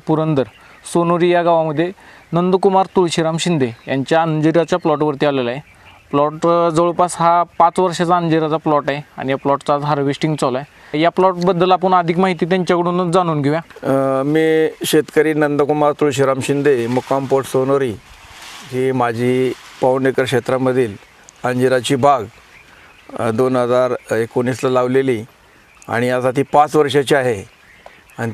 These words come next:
Speaker 2: ती आता हार्वेस्टिंगला आलेली. त्याचं आम्ही संगोपनासाठी सुरुवातीला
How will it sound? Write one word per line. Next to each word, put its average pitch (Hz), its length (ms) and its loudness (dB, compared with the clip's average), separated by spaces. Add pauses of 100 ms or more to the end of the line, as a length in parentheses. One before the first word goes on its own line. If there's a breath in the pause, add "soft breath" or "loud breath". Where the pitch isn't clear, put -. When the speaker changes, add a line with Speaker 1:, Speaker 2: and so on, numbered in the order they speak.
Speaker 2:
ती 147 80 6
आता 147 420 0
हार्वेस्टिंगला 139 540 0
आलेली. 131 300 0
त्याचं 139 560 -2 (140)
आम्ही 127 200 -2
संगोपनासाठी 135 840 -2 (800 loud breath)
सुरुवातीला 131 600 0